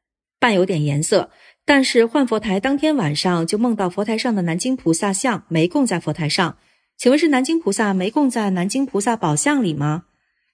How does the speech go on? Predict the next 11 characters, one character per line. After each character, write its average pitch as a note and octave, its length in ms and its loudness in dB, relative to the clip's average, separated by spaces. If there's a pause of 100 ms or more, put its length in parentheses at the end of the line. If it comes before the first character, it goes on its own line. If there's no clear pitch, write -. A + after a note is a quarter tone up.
(100)
答： G3+ 360 0 (100)
南 A3+ 180 2
京 D4+ 160 0
菩 A3 160 0
萨 G#3 240 0
已 E3+ 120 0
经 B3 180 0
在 C4 140 0
宝 D#3+ 180 -2
像 F#3+ 260 0
了， D#3 220 -4